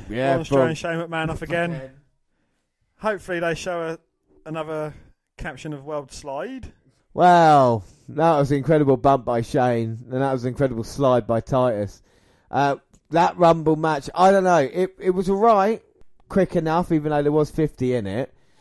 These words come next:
Speaker 2: Uh, I, I did enjoy it in parts, but there was nowhere the star power that they kind of alluded to. It, it
Speaker 1: Definitely not.
Speaker 2: really wasn't there, but we're gonna have a more in-depth look at it in a minute. What did you think of the,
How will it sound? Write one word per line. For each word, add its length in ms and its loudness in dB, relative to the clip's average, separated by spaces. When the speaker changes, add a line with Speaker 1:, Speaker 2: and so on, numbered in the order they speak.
Speaker 2:
Uh, 500 0
I, 100 -6
I 40 0
did 360 0
enjoy 340 0
it 60 -2
in 60 -10
parts, 420 -4
but 340 -2
there 120 0
was 140 0
nowhere 600 2
the 100 -2
star 480 0
power 640 -6
that 220 -6
they 240 -4
kind 240 -2
of 140 -6
alluded 520 0
to. 480 -8
It, 240 -16
it 100 -4
Speaker 1:
Definitely 460 -12
not. 160 -12
Speaker 2:
really 320 6
wasn't 400 -2
there, 260 -4
but 240 -2
we're 60 -4
gonna 100 -2
have 80 -2
a 60 -4
more 480 2
in-depth 680 -6
look 220 -6
at 40 -6
it 20 -8
in 80 -8
a 40 -6
minute. 240 -6
What 180 2
did 80 -8
you 100 -4
think 240 -4
of 100 -10
the, 160 -2